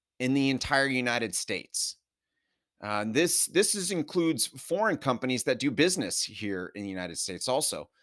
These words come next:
So Citigroup is number six on the list. Uh, let's talk about the f-, big four, uh, banks. So Citigroup's number four. Number three is Wells Fargo.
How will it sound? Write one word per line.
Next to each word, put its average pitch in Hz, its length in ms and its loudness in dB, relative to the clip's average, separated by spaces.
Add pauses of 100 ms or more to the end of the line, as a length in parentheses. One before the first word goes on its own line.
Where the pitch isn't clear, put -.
(120)
So 113 100 -4
Citigroup 170 540 2
is 123 120 -2
number 143 220 2
six - 360 0
on 104 120 -2
the 82 80 -8
list. 78 420 -8 (460)
Uh, 110 380 4 (180)
let's 165 240 8
talk 170 300 2
about 151 220 6
the 147 80 2
f-, - 200 -12
big 131 240 6
four, 139 540 4 (280)
uh, 143 400 4
banks. 139 600 2 (240)
So - 160 -2
Citigroup's 160 600 4
number 139 220 2
four. 127 340 4
Number 110 200 -2
three 185 420 0
is 113 140 2
Wells 135 320 4
Fargo. 107 580 0